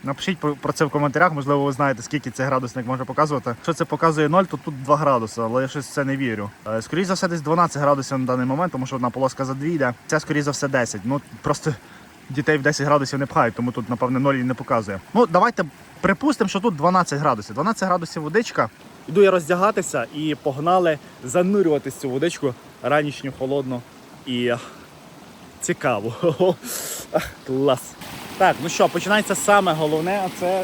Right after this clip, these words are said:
е, занурення у цю холодну воду. Йдемо туди, тому що тут, а, е, ну, нема глибини. А, бляха, зимно. І так ноги вже не крути, як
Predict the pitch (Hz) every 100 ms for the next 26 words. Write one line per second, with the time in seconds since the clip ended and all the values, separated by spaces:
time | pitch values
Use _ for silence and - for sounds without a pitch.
0 | 160 156 147 156 165 190 208 196 180 175
1 | 175 - - - - 139 - 208 - 156
2 | 175 175 180 175 127 120 170 190 160 156
3 | 247 240 - - - - - - - -
4 | - 165 185 175 185 180 160 - - -
5 | - - - - - - - 143 135 139
6 | 233 440 381 277 202 175 180 143 117 -
7 | - - - - 254 247 233 220 208 185
8 | 160 143 160 202 - 202 160 127 196 262
9 | 220 180 185 208 214 185 190 185 226 202